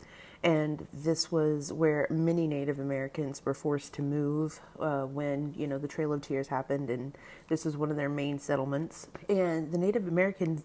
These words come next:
did have some African American slaves that had went with them, that moved with them. And by nineteen oh six, uh, practically all of these slaves have already, had integrated with the tribes,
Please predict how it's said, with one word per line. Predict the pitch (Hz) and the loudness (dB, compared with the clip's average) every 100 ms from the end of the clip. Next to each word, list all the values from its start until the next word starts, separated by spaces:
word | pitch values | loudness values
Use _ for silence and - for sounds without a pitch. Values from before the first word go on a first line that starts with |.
| - | -4
did | 226 226 | -2 0
have | 202 208 196 175 | 0 0 0 -2
some | 196 180 - | 0 0 0
African | 175 175 170 170 | -2 -4 -2 0
American | 165 156 156 151 | 0 0 -2 -4
slaves | 143 - 226 175 156 156 - - - - - - - | -2 2 2 4 2 -2 -8 -10 -20 -20 -20 -6 2
that | 180 | 2
had | 175 185 160 | 4 2 2
went | 160 | 0
with | - 180 175 | 4 2 2
them, | 165 160 | -2 0
that | 151 123 | 0 0
moved | 156 143 - | 0 0 -2
with | 156 - | -2 -2
them. | 147 139 139 - - - | -4 -4 -8 -14 -20 -4
And | 180 170 | 0 2
by | 165 | 2
nineteen | 175 196 - 220 | 0 -2 -2 -2
oh | 180 160 | 0 0
six, | - 190 156 - - | 2 0 0 -4 -2
uh, | - | -2
practically | - - 214 180 180 143 151 | 0 2 2 2 -4 -2 0
all | 156 156 151 | 2 4 2
of | 139 | 2
these | 143 139 | 0 0
slaves | 170 143 139 | 0 0 2
have | 175 156 | 2 4
already, | 151 156 - | 4 2 0
had | - 160 | -2 0
integrated | - 175 175 175 165 160 | 2 0 0 0 0 -2
with | 147 - | -8 -12
the | |
tribes, | - 226 214 196 180 - | -4 0 2 2 0 -4